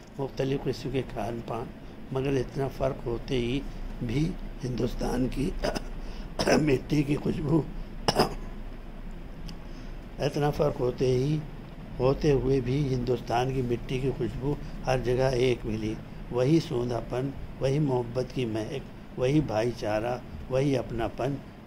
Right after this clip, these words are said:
जिससे मुझे कहीं भी अजनबीपन महसूस नहीं हुआ। यही वजह है कि मेरे दिल में वतन दोस्ती और यकजहती की शमा हमेशा रोशन रहती है,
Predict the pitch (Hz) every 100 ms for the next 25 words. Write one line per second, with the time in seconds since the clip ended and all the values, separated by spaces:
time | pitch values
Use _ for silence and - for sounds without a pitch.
0 | 117 127 - 135 123 117 127 - 113 107
1 | 139 123 135 113 117 117 120 131 127 120
2 | 110 104 - 123 - 135 123 110 113 -
3 | - - - - - - 131 143 151 117
4 | 123 135 127 123 139 - - - 139 123
5 | 120 123 127 131 120 123 120 127 143 -
6 | - - - - - - - 117 104 120
7 | 151 151 131 120 117 117 - 143 151 120
8 | 123 120 113 107 117 120 - 135 127 -
9 | 113 123 135 123 - - 127 120 120 127
10 | 110 104 123 110 101 107 123 104 104